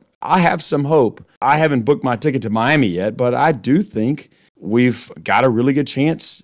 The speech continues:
uh, to make the playoff, and I got a, I got a feeling that we got a chance to, if we get everybody healthy, play our cards right, big fella, feel like we have a chance to go in a cold environment, wherever it's gonna be,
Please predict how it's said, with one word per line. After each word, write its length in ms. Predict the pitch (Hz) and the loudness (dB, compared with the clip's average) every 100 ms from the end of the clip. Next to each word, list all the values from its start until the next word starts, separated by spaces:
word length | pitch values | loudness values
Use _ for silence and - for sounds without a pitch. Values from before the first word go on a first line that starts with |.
| - | -14
uh, 280 | 101 101 - - - | -8 -6 -6 -8 -2
to 160 | 107 | 0
make 280 | 95 98 139 | 2 0 0
the 80 | - | -2
playoff, 540 | - 82 80 107 156 | -4 -10 -6 -6 -4
and 180 | - 101 | -6 -2
I 80 | 151 | -2
got 180 | - 127 | -2 -4
a, 180 | 104 _ _ _ _ - | -4 _ _ _ _ -4
I 200 | 123 156 | 0 0
got 140 | - | 0
a 40 | |
feeling 260 | 151 131 170 | 0 0 0
that 60 | 147 | 0
we 80 | 123 | 0
got 120 | 147 | -2
a 40 | |
chance 400 | - 139 156 - | -2 -2 -2 -2
to, 260 | 113 117 107 | 0 0 -2
if 300 | - _ _ | -8 _ _
we 80 | 107 | 0
get 100 | 127 | 2
everybody 320 | 139 139 151 | 4 2 2
healthy, 440 | 131 147 - 175 - _ _ _ | 2 0 0 -6 -8 _ _ _
play 160 | 110 | 2
our 100 | 135 | 2
cards 300 | 143 139 139 | 4 2 2
right, 340 | 147 165 180 - _ _ _ | 0 0 -2 -6 _ _ _
big 160 | 143 147 | 0 2
fella, 360 | 165 160 165 151 - | 2 2 2 0 -8
feel 240 | - 135 | 0 2
like 220 | 165 165 | 2 0
we 120 | 135 | 0
have 120 | 151 175 | 0 -2
a 40 | |
chance 380 | - 104 127 - | -4 -4 -2 -4
to 80 | 95 | -4
go 320 | 92 110 - | 0 0 0
in 340 | 117 131 165 - _ _ - | 0 0 -2 -6 _ _ -16
a 80 | |
cold 280 | 92 110 135 | -4 0 2
environment, 580 | 151 131 135 160 170 - | 2 2 2 2 -2 -6
wherever 320 | 90 98 117 | -6 -2 0
it's 120 | 139 - | -2 0
gonna 200 | 156 151 | 0 0
be, 320 | 156 190 | 0 0